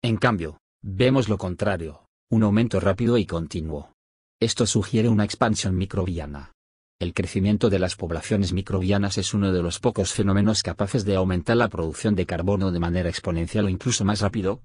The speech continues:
explicó el investigador. Es muy probable que una combinación oportuna de dos factores haya hecho disparar la actividad de los metanosarcina, según los hallazgos publicados en la revista Proceedings of the National Academy of Science.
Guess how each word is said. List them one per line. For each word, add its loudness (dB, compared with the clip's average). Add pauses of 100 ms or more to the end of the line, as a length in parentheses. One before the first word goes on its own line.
(200)
explicó 2
el 2
investigador. -2 (460)
Es 0
muy 4
probable 2
que -2
una 2
combinación 0
oportuna 2
de 2
dos 0
factores 0
haya 2
hecho 0
disparar -2
la 2
actividad 0
de 0
los 0
metanosarcina, -2 (220)
según 4
los 2
hallazgos 0
publicados -2
en 0
la 0
revista -2
Proceedings -2
of 0
the 2
National 2
Academy 0
of 0
Science. -4